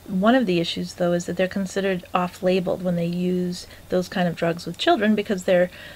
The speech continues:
the testing they've done on them and what they've been approved for is actually adults. So, uh, they have to use extra precaution when using them with children, because knowing what the consequences may be with children,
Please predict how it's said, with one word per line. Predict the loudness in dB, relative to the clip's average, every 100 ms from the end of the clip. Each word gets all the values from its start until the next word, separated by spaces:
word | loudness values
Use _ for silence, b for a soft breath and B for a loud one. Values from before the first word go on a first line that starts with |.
| B
the | -4
testing | 0 0 0 0 2
they've | 2
done | 4 4 4
on | 2
them | 2
and | 0
what | 0
they've | -2 0
been | -2
approved | 2 2 2
for | 2 6 6
is | 6
actually | 2 0 -4
adults. | -2 4 4 4 -2 -16 B B
So, | -4 4 8 8 6 2 B B B 2
uh, | 2
they | 4 2
have | 0
to | 0
use | 0 0
extra | 0 -2
precaution | -8 0 0 2 0
when | 0 0
using | 0 0
them | 0 0
with | 2
children, | 6 6 6 0
because | 0 2 2 0 -8 B -2
knowing | 2 2 2
what | 0
the | 0
consequences | 0 0 0 -2 -2 -2
may | 0 0
be | 4 4 4 2
with | -2 -4
children, | -4 -2 -2